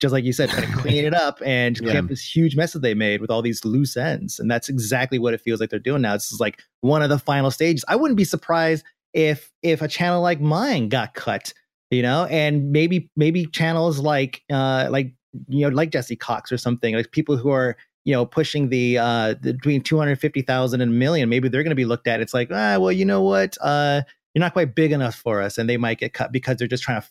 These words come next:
Speaker 1: further rein that in. It might happen.
Speaker 2: Yeah, you know, like, I'm, I'm,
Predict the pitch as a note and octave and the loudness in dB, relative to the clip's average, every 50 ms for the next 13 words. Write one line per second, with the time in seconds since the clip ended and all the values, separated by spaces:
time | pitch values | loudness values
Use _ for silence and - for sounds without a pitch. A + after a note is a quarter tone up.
0 | _ - D3 C#3 C#3 C3+ A#2+ A#2+ A2 G#2+ G#2 - _ _ _ - A#2+ A#2+ A#2+ A2+ | _ -2 0 0 2 2 0 0 0 -2 -4 -6 _ _ _ -4 -2 -2 0 0
1 | A2+ A2 G#2+ G#2+ G2+ G#2 A#2 C2+ - - - - A2 - _ _ _ _ _ - | 0 0 0 0 0 0 0 -2 -2 -4 -6 -8 -10 -14 _ _ _ _ _ -2
2 | A#2+ A#2+ E3+ G3 D3+ D#3+ - G#3+ - G#2 G2 G2 F#2+ G2+ - _ _ _ _ _ | 0 0 2 2 0 0 0 -2 -2 -4 -4 -4 -6 -8 -14 _ _ _ _ _
3 | _ _ _ _ _ _ _ _ _ _ - G3 G#3+ G#3 F#3+ E3 D#3+ D#3+ D#3+ D3+ | _ _ _ _ _ _ _ _ _ _ 0 2 2 4 4 4 2 2 2 2
4 | C#3+ D#3+ E3 E3 D3+ - D#3+ E3 E3 D#3+ D3 - C#3+ D#3 D3+ | 2 2 2 0 0 0 0 0 0 0 -2 -2 -2 -2 -2